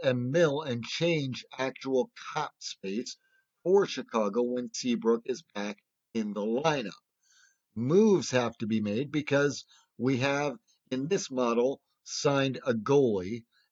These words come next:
as Chicago will have to. Now, what I've heard most out of Chicago is moving defenseman Olli Maatta, who was one of the best defensemen for Chicago this postseason.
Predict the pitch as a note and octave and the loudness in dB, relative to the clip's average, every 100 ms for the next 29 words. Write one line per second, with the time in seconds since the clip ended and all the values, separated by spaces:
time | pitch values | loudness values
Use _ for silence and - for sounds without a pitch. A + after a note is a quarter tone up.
0 | - D3 B2 A2+ A2+ - - C3+ - G#2+ | -4 2 4 4 0 -8 -8 -6 -2 -2
1 | F#2 G#2 A2 A#2 _ - D#3 C#3+ G#3+ F3 | -2 -2 -2 -2 _ -18 -12 -4 -2 -2
2 | - G2 - _ _ _ _ _ _ _ | -6 -14 -14 _ _ _ _ _ _ _
3 | _ _ _ - D#3+ C3+ C#3 A3 A#3+ F3+ | _ _ _ -2 2 2 2 2 2 2
4 | - D3 D3+ A2+ A#2 C3+ G3 G3+ B2+ - | 2 4 4 4 -2 -2 0 0 -2 -8
5 | D3+ A2+ G2+ A2+ - G2+ G2 B2 - C3 | -4 -4 -4 -6 -4 -6 -2 -4 -4 -10
6 | A2+ B2 C3 B2 B2 A#2+ - - A2+ A2+ | -10 -2 0 0 -2 -8 -14 -10 -10 -8
7 | B2 A#2+ - G2+ G#2 A2+ A#2+ C#3+ F#3 E3+ | -8 -8 -6 -4 -2 -2 -4 -2 0 2
8 | G2+ - _ _ _ _ F3 E3+ D3+ D3+ | 0 -8 _ _ _ _ 4 4 6 2
9 | - A2+ B2+ C3 A2+ - - - A#2+ - | 0 0 2 2 -4 -12 -14 -6 -4 -6
10 | - - - A#2 A#2 C3+ C#3 - A#2+ A2+ | -12 -14 -8 -8 -8 -10 -10 -4 -4 -4
11 | A#2 - A2+ A2 G#2 C3 G2+ G2+ G#2 - | -8 -4 -2 0 0 0 -2 -6 -6 -8
12 | _ G#2 G#2 - - F3+ G#3 D#3+ G#2+ | _ -6 -6 -6 -8 0 0 0 -6